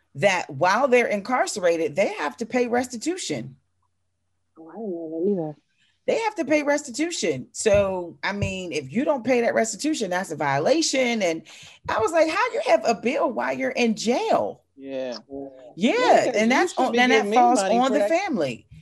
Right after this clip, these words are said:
Speaker 1: It,
Speaker 3: Mm.
Speaker 1: right. It falls
Speaker 3: Mm.
Speaker 1: on the family. And, and he said, I guess he was upset with her because he, she had missed emails and,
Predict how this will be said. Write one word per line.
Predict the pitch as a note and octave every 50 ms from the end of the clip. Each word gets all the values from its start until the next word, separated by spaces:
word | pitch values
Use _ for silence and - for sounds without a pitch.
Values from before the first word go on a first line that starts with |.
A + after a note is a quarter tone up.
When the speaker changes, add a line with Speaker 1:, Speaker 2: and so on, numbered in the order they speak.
| _ _ -
Speaker 1:
It, | - D#3 -
Speaker 3:
Mm. | C3+
Speaker 1:
right. | D3 D#3+ D3+ C3+ B2+ A2 - _ _ _ _ -
It | E3 F#3 - -
falls | A3 A3+ A#3 B3 A#3
Speaker 3:
Mm. | B3
Speaker 1:
on | B3 A#3+
the | A#3
family. | A#3+ B3 C#4 D#4 D4+ A#3+ G#3 F3+ E3 -
And, | - F#3 F3+ - - -
and | E3+ F#3+ G#3
he | G#3+ C4 C#4 C#4+
said, | - - A#3+ G3+ F#3+ F3+ F3 - - -
I | E3+ F3+
guess | A3 G#3+ G#3 G#3+ -
he | A3+ G#3
was | E3 E3 -
upset | D#3 C#3+ - - F#3+ F3+ F2
with | D3+ D#3 -
her | F3 D3+ D3+
because | C#3+ D#3 C3+ C#3 - E3 C#3+ C#3 C3+ C3 C3 C3 C3+ C#3 C#3 - - - - - - - - _
he, | - B3 A#3 A3+ D3 A#2 - -
she | - - B3 A#3 A3+
had | G3 - -
missed | D3 D3+ D#3 D#3 C#3+ C#3+ - _
emails | D#3+ E3 D3+ D3+ D3+ D3 C#3+ C#3 C#3 C3+ C3 C3 B2+ B2+ C3 C3 C3+ - - - - _ _ _ _ _ _ _ _ _ _ -
and, | D3+ D3+ D3 C#3 C#3 C3+ C3 A#2+ -